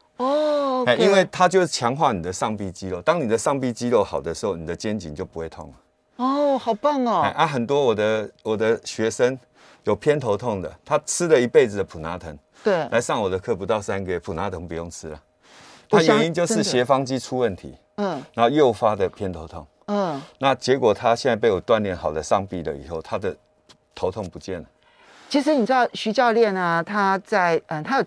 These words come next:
Speaker 1: 他有一个学生，然后康健杂志其实曾经报道过这样。
Speaker 2: 嗯。
Speaker 1: 然后那时候呢，就是那个学生好像也是七十岁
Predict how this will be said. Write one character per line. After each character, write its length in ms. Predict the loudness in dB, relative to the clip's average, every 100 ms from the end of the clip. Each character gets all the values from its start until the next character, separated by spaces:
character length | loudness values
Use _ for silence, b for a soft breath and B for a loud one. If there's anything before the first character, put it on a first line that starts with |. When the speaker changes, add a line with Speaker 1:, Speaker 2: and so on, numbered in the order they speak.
| -2
Speaker 1:
他 200 | 2 2
有 60 |
一 60 | 2
个 120 | 0
学 240 | -2 -4
生， 340 | -2 -2 -2 -2 B B B
然 120 | -6
后 300 | 0 0 0 -4 -8
康 200 | -2 2
健 200 | 2 2
杂 220 | -2 -4
志 160 | -4
其 180 | -4 -4
实 100 | -6
曾 180 | -6 -6
经 180 | -6 -4
报 180 | -2 -2
道 240 | -4 -10 -2
过 200 | -2 -2
这 60 | -4
样。 140 | -8 B
Speaker 2:
嗯。 60 | B B -4
Speaker 1:
然 120 | 0
后 140 | 2
那 140 | 2 0
时 160 | -2
候 200 | -2 0
呢， 120 | 0 -2
就 120 | -2
是 100 | 0
那 100 | -2
个 100 | -2
学 140 | -4
生 160 | -4 -6
好 80 | -4
像 160 | -4
也 80 | -4
是 120 | -6
七 200 | -6 -4
十 180 | -4 -6
岁 320 | -4 -2 -2